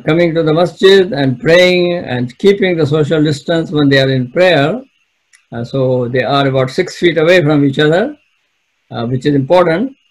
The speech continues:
But after they leave the prayer, then <laughs> they, they forget about that. I mean, after they leave the prayer, they are very close to each other. They don't keep that distance. So distance is, uh, I know it's difficult. We like to be close to each other. We like to embrace each other.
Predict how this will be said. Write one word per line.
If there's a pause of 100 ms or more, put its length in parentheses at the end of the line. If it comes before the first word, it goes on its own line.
(460)
But
after
they
leave
the
prayer,
then
<laughs>
they,
they
forget
about
that. (760)
I
mean,
after
they
leave
the
prayer,
they
are
very
close
to
each
other. (140)
They
don't
keep
that
distance. (540)
So
distance
is,
uh,
I
know
it's
difficult.
We
like
to
be
close
to
each
other.
We
like
to
embrace
each
other.